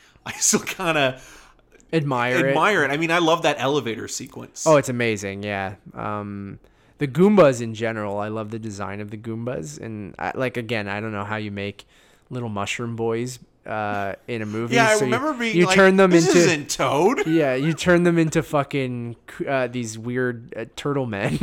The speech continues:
Speaker 2: <laughs> Um, and, <laughs> uh, and then Toad, yeah, Toad was that weird guy playing the fucking harmonica.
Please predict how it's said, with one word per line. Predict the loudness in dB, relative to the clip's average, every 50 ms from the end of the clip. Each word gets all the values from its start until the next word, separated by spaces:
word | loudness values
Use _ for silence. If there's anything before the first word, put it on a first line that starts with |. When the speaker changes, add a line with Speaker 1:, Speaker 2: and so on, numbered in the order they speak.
| -2 -2
Speaker 2:
<laughs> | -2 -6 -6 -16 -16 -16 -18 -16 -6 0
Um, | 2 4 6 6 6 6 4 4 2 0 -4 -4 -6 -6 -6 -4
and, | -2 0 0 0 2 4 4 2 2 4
<laughs> | 4
uh, | 4 4 4 0 -2 -2 -2 -4 -8 -20 -20 -20 -20 -20 -20 _ _ -2
and | 0 2 4
then | 4 2 2 0
Toad, | -2 4 8 8 10 12 12 10 10
yeah, | 8 8 8 8 6
Toad | 4 2 4 6 6 6 6
was | 6 6
that | 6 6 6 6
weird | 6 6 6 6 4 4
guy | 6 6 6 6
playing | 6 4 2 2 2 2
the | 0 0
fucking | -2 -2 -2 -2 -4 -4
harmonica. | -2 -4 -4 -2 -2 -2 0 -2 -2 -2 4 6 6 6 6 4